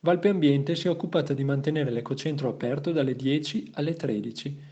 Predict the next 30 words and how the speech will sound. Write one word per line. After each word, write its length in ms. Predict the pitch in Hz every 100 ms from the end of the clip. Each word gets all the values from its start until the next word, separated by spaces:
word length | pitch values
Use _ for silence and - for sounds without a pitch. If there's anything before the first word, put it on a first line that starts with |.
| - - -
assicurando 600 | - 247 208 202 147 139
così 240 | 151 143
il 80 | 180
conferimento 680 | - 151 156 156 160 143 131
differenziato 880 | 139 - 139 135 135 143 135 143
dei 140 | 160 156
materiali 520 | 139 143 135 127 139
raccolti, 800 | 143 143 117 107 - 139 - - _ _ _
e 100 | 175
si 100 | 170
è 40 |
occupata 460 | 208 208 180 143 139
anche 340 | 120 123 120
di 100 | -
fornire 400 | 175 185 175 156
i 40 | 139
guanti, 580 | 127 107 104 107 143 - - -
che 140 | 170
sono 200 | - 202
stati 280 | 147 185 160
poi 240 | 143 156
donati 400 | 143 135 147 147
ai 80 | 123
partecipanti 960 | 117 123 147 143 - 139 143 147 147 -
come 240 | 170 170
ricordo 420 | 185 - 131 123
della 180 | 156 170
meravigliosa 760 | 160 156 151 143 147 156 165 175
giornata 460 | 170 151 127 -
assieme, 500 | 147 - 120 104 123